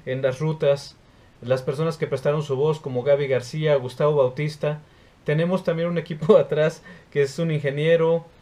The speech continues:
eh, pedagogos, psicólogos, eh, gente de que es, son trabajadores sociales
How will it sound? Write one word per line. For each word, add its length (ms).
eh, 280
pedagogos, 680
psicólogos, 920
eh, 380
gente 240
de 240
que 340
es, 80
son 220
trabajadores 520
sociales 680